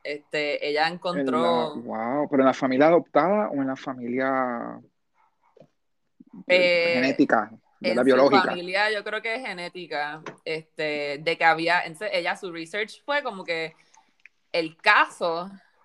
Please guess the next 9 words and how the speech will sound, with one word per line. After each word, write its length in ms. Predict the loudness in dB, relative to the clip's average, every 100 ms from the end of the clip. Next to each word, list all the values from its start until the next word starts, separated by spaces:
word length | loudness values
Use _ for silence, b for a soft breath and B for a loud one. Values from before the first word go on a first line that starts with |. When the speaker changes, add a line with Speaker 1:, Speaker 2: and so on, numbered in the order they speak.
| -10
Speaker 1:
de 260 | -2 -2
su, 340 | -4 -10 -8 -6
creo 160 | -4
que 80 | -4
eso 180 | -6 -6
fue 140 | -8
su 200 | -8 -2
abuelo 640 | 0 0 -2 -4 -4 -6 -10 _ _ _ _ _
que 280 | -4 -2 -2